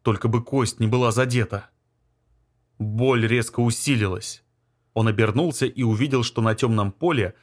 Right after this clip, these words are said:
появились силуэты сотен всадников, которые стремительно приближались. Он упал на асфальт и пополз к автомату подкачки шин, чтобы спрятаться. Успел.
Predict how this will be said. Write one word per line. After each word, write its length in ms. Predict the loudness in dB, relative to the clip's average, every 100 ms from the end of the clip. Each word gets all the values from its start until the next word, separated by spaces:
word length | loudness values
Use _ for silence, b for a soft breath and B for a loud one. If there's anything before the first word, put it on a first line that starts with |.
| b -4
появились 580 | 0 0 0 0 -2 -2
силуэты 580 | -2 0 0 -2 -2 -4
сотен 460 | 0 -2 0 -2
всадников, 800 | -2 -2 0 0 0 -2 -4 -6 _ _ -4
которые 360 | -2 0 0 0
стремительно 580 | 0 2 2 0 0
приближались. 880 | 2 0 0 0 2 0 -2 -12 -18 _ _ _ _ _ _
Он 220 | -4 0 0
упал 280 | 4 2
на 140 | 4 2
асфальт 480 | 0 0 0 0 -6
и 100 | -8
пополз 800 | 0 0 0 -2 0 0 -2 -2
к 80 | -2
автомату 580 | 0 0 2 2 0 2
подкачки 560 | 0 2 -2 0 -4
шин, 300 | -2 0 -2
чтобы 280 | 0 -2 -2
спрятаться. 720 | -2 0 0 0 -6 -8 -10 _ _ _ _ _ _ _ _ _ _
Успел. 520 | -10 -8 -2 -2 -2